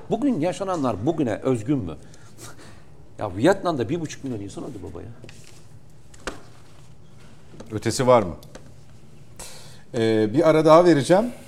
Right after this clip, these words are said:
Speaker 2: O, a, a, fotoğrafı şimdi verelim ekrana arkadaşlar. Nedim'in, e, Basem Yusuf'la aynı törende ödül
Speaker 1: O da çok
Speaker 2: aldığı
Speaker 1: gençmiş ha.
Speaker 2: iki bin on dört yılına
Speaker 1: Üçüncü.
Speaker 2: dair telefon, e, şey, fotoğraf. Şu an ekranda.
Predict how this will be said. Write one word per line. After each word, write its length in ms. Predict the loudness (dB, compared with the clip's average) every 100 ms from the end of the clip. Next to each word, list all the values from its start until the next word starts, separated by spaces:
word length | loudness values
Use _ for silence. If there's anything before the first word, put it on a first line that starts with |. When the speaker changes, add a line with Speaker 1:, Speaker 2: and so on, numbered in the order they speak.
| 2
Speaker 2:
O, 280 | 4 4 0
a, 60 | -2 0 2
a, 200 | 2 2
fotoğrafı 520 | 2 2 6 6 6 2
şimdi 300 | 0 2 4
verelim 320 | 4 2 -4 -8
ekrana 320 | -8 -4 -2 0
arkadaşlar. 640 | 0 0 -2 -2 -6 -8 -6
Nedim'in, 500 | -6 -2 -2 -2 -6 -12 -20 -20 -20 -16 -6
e, 320 | -2 0 0 -2 2
Basem 360 | 2 2 0 0
Yusuf'la 680 | -2 -4 0 2 2 0 -14 -16 -4
aynı 340 | -2 -2 -2
törende 440 | -2 -2 -2 -2 -2
ödül 320 | -2 -2 -2 0
Speaker 1:
O 80 |
da 60 | 0
çok 140 | 2
Speaker 2:
aldığı 100 | 4
Speaker 1:
gençmiş 360 | 4 4 2 0
ha. 40 |
Speaker 2:
iki 120 | -2 -2
bin 120 | 0
on 220 | 0 2
dört 240 | 0 2
yılına 320 | -2 -2 -4 -6 -10 -4
Speaker 1:
Üçüncü. 440 | -2 -2 2 4
Speaker 2:
dair 280 | 6 6 4
telefon, 520 | 0 -2 -2 -2 -4 -6 -8 -2
e, 160 | 0 0
şey, 220 | 0 0
fotoğraf. 440 | -2 0 0 -2 -6 -18 -20 -20 -20 -18
Şu 200 | -6 0
an 120 | 0 0
ekranda. 640 | -2 0 0 0 -2